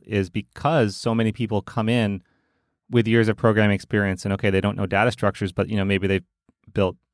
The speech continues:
sites with P H P or something else for years. And so, you know, half the class has that background, half the class maybe is just taking it for the first time, and they just feel stupid because they, it's one of the only, you know, disciplines where you have such a disconnect in experience, right? You don't have that with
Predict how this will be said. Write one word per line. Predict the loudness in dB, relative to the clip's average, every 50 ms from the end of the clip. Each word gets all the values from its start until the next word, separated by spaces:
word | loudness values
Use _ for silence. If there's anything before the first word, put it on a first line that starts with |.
| _ -14
sites | -4 -2 0 0 0 -2
with | -8 -10
P | -10 -10 -10
H | -10 -10 -6
P | -2 0 0 2
or | 0
something | 0 0 -2 0 0 2
else | 2 2 0 0
for | -2 -2
years. | -2 0 2 2 2 2 0 -2 _ _ _ _ _ _ _ _
And | -2 0 0 0 0
so, | 0 2 4 4 4 2 0 -4 _ _ _ _ _ _ _
you | -4 -2
know, | 0 0
half | 2 0 0 0
the | -2
class | 0 2 2 2 2 2
has | 0 0 2
that | 0 0 0
background, | 2 0 0 2 2 0 0 0 0
half | 0 -2 -2 -4
the | -6
class | -2 0 2 2 2 0 -6 -4
maybe | -2 0 2 4 4
is | 2 2
just | 0 -2 -6 -4
taking | -4 -4 -4 -4 -6 -6
it | -6
for | -8 -10
the | -10
first | -4 0 0 0 0 0
time, | -2 -2 0 2 2 2 2
and | 2 2
they | 2 2
just | 2 -2 -4
feel | -4 -6 -6
stupid | -6 -10 -6 -4 -2 -2 2 2 0 0 0
because | -2 -2 -2 -2 0 0
they, | 0 -2 -2 -6 _ _ _ _ _ _ _ _ _ _ -2
it's | -2 -2 -2 -6 -10
one | -10 -6 -2 0 0 0
of | 2
the | 2 2
only, | 2 2 2 0 0 -2 -4 _ _ _
you | -4 -2
know, | 0
disciplines | 0 0 0 -2 -2 0 0 0 0 0 0
where | 0
you | 0 0 0
have | 0 -2 -2 -2
such | -2 -2 -2 -2 -2 -4
a | -6
disconnect | -4 -4 -4 -4 -4 -4 -2 -2 -2 -2 -2 -2
in | -4 -4
experience, | -4 -6 -8 -14 -10 -6 -4 -2 -2 -2 -2 -4 -4 -2
right? | -2 0
You | 0 -2
don't | -2 -2 -4 -4
have | -2 -2 0 2
that | 2 2 2
with | 2 0 0